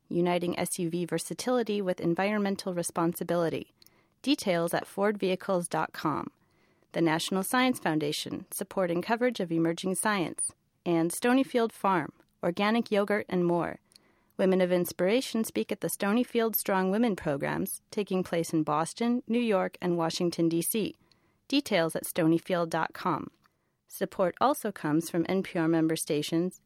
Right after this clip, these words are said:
and the Ford Foundation for reporting on U S environment and development issues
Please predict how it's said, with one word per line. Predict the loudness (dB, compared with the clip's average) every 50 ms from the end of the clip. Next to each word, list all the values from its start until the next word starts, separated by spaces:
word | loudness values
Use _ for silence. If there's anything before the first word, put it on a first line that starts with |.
| -4 0
and | 2 2 2 0 -2 -4 -6 -8 _ -6
the | -6 -2
Ford | 2 2 2 2 2
Foundation | 0 0 0 0 0 -2 -4 -6 -8 -10 -10 -12 _ _ _ _
for | _ -2 0
reporting | 0 0 -2 -2 -2 0 2 2 2 2 2
on | 2 2 2
U | 2 2 2 2
S | 2 0 0 -2
environment | -2 0 2 2 2 2 2 0 0 -2 -2 -2
and | -2 0
development | 0 0 0 0 0 0 0 0 -2 -2
issues | -2 -2 -4 -2 -4 -4 -4 -4 -6 -10